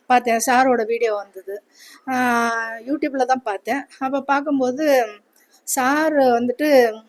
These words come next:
அவங்க பேசுறதெல்லாம் வந்துட்டு ஈஸியா அப்ரோச் பண்ற மாதிரி, எனக்கு கொஞ்சம் பயம் சார். அதனால ஃப்ரீயா யாருக்கிட்டயும் மூவ் பண்றது,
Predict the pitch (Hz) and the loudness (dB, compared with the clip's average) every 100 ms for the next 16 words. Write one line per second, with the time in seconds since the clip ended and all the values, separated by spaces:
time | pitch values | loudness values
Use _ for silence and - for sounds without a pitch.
0 | - _ - 240 262 247 285 330 320 269 | -16 _ -4 0 0 2 2 4 4 4
1 | 254 240 240 254 294 262 262 339 311 285 | 6 6 4 2 2 0 -2 -2 -4 -6
2 | - - 285 320 339 320 294 294 285 - | -14 -4 4 4 6 2 2 2 0 2
3 | 254 240 240 247 254 254 277 262 254 240 | 0 0 2 4 4 2 0 -4 -4 -4
4 | 214 214 233 285 - 220 269 - _ - | -4 0 0 0 0 0 0 -4 _ -20
5 | - 247 262 269 277 302 285 254 240 233 | -10 -2 2 4 4 4 6 4 2 0
6 | - 277 285 277 254 247 254 262 254 269 | -2 0 4 4 4 2 0 0 0 0
7 | 262 247 247 240 254 254 254 | -2 -2 -2 0 2 4 4